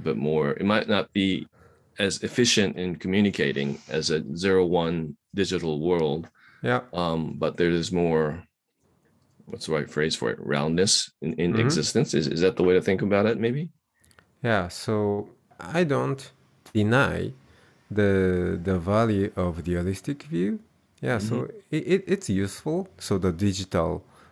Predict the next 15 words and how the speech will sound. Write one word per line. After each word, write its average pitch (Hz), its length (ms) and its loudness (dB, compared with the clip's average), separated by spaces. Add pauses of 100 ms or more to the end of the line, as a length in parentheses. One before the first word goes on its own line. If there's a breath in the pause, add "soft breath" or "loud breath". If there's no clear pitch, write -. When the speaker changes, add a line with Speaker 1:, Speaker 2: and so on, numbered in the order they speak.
(180 soft breath)
Speaker 2:
uh, 82 680 -8
you 98 140 -6
know, 85 260 -6 (720 soft breath)
uh, 90 220 -10 (260)
so 92 340 0
we, 104 300 -2 (440)
we 107 220 2
ha-, - 240 -6 (100)
we, 101 460 0 (320)
uh, 90 120 -2
have 87 380 -4 (480 soft breath)
so - 200 -4
many, 90 420 0
you 92 80 -6
know, 90 260 -4